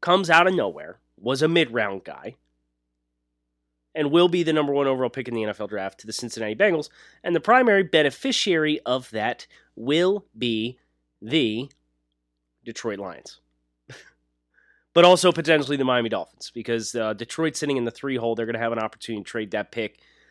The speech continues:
uh, with the demand, unless,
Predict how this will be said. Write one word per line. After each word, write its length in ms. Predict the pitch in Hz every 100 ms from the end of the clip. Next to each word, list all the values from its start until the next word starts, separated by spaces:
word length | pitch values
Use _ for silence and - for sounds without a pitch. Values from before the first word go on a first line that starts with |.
| _ -
uh, 160 | 104
with 240 | 95 127 -
the 60 |
demand, 680 | 107 113 117 120 120 117 117 - -
unless, 960 | 123 120 120 160 156 131 135 - -